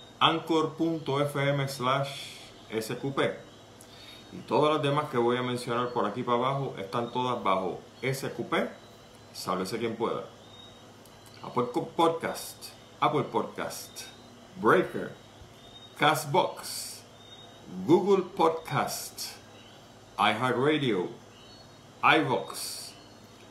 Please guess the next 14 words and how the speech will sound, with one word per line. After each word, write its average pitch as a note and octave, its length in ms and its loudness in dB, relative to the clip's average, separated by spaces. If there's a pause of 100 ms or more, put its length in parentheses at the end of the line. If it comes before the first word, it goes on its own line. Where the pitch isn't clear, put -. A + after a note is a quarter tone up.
(160)
Listen C#3 560 2
Notes - 540 0
punto C#3+ 420 0
com, A2 340 0 (1200)
Overcast, - 1120 0 (840)
Pocket D3+ 400 2
Casts, - 840 -2 (680)
punto D3+ 420 4
de D3+ 80 6
vista D3+ 420 4
P D3 60 0
R D3 320 4
punto C#3 400 0
com, A#2 320 0